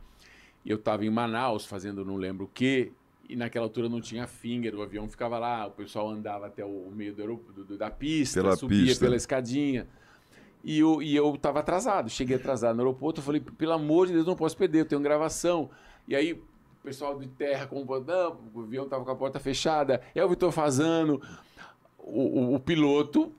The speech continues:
Speaker 1: abriu a porta, ele vai abrir a porta pra você. "Puta que obrigado, não sei o quê."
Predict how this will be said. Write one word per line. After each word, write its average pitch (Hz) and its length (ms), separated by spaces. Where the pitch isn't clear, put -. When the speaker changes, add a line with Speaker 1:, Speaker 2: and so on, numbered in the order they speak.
Speaker 1:
abriu 151 560
a 156 80
porta, 131 720
ele 131 200
vai 139 260
abrir 135 340
a 139 40
porta 123 380
pra 127 120
você. 139 300
"Puta - 480
que 202 140
obrigado, 190 640
não 185 80
sei 185 160
o 180 40
quê." 190 320